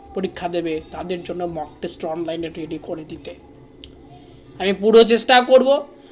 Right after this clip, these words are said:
তোমাদের জ-, জন্য মক টেস্ট রেডি করে দেওয়া, not only মক টেস্ট বলতে পারো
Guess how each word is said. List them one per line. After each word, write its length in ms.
তোমাদের 600
জ-, 300
জন্য 420
মক 300
টেস্ট 220
রেডি 200
করে 240
দেওয়া, 320
not 200
only 380
মক 400
টেস্ট 240
বলতে 320
পারো 240